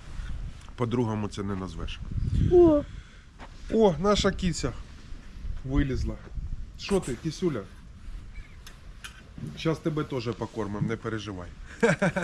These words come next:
Speaker 1: В общем, все, друзяки, отакий день у нас сьогодні. Отаке блюдо ми приготували. Все вийшло дуже смачно, тому готуйте на природі,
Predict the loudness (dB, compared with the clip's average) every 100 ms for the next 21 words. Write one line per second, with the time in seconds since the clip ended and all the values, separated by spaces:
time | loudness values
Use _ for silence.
0 | -2 -4 -8 -8 -10 -12 -6 4 4 6
1 | 2 2 2 4 2 2 0 0 -2 -2
2 | 0 0 2 2 0 -2 -4 -6 -6 -6
3 | -10 -12 -14 -18 -18 -16 -18 -14 -6 -4
4 | -2 0 2 4 4 4 2 0 -2 -12
5 | -10 -6 -4 -4 -2 0 0 -4 -10 -18
6 | -18 -18 -20 -10 0 4 6 4 4 2
7 | 4 2 2 0 2 2 0 -4 -4 -4
8 | -2 -2 2 2 2 0 -2 -2 -2 0
9 | 0 -2